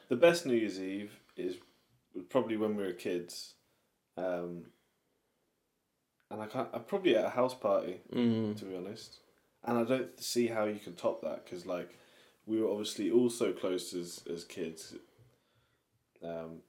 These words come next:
Speaker 1: and there was, like, twenty, thirty of us in one house, get absolutely fucked up, um, and, like, now it's just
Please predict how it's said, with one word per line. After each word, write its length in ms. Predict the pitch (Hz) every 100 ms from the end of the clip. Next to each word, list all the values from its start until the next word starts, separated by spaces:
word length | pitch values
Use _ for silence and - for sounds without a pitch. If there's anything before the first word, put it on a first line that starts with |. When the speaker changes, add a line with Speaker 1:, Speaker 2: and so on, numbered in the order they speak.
| -
Speaker 1:
and 120 | 92
there 60 | 90
was, 160 | 87 -
like, 280 | 85 -
twenty, 380 | - 110 104 98
thirty 380 | 87 110 98 78
of 100 | 85
us 260 | 82 - -
in 260 | 98 92 95
one 180 | 107
house, 500 | 90 80 78 82 - -
get 240 | - - -
absolutely 480 | 110 - - - -
fucked 360 | - 82 -
up, 280 | 80 76 - _ _ _ _ _ _ _ _ -
um, 460 | 87 85 82 82 80 _ _ _ _ _ -
and, 160 | 110 107
like, 160 | 107
now 360 | 117 120 117 107
it's 140 | -
just 360 | - 98 90 -